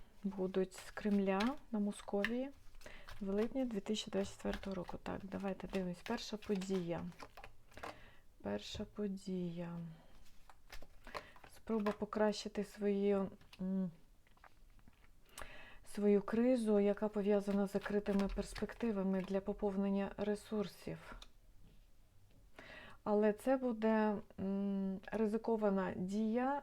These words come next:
яка, ну, скажімо так, буде пан або пропав. Чи в них получиться, чи ні.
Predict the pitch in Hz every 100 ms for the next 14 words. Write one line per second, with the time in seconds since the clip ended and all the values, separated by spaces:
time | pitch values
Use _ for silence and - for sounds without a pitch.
0 | - 202 208 208 226 240 240 - 202 214
1 | 233 233 - - 214 214 208 214 190 -
2 | 214 196 202 240 254 - 190 208 214 208
3 | 196 165 160 - - - - - 202 214
4 | 208 220 269 - 220 - 202 - - 196
5 | 180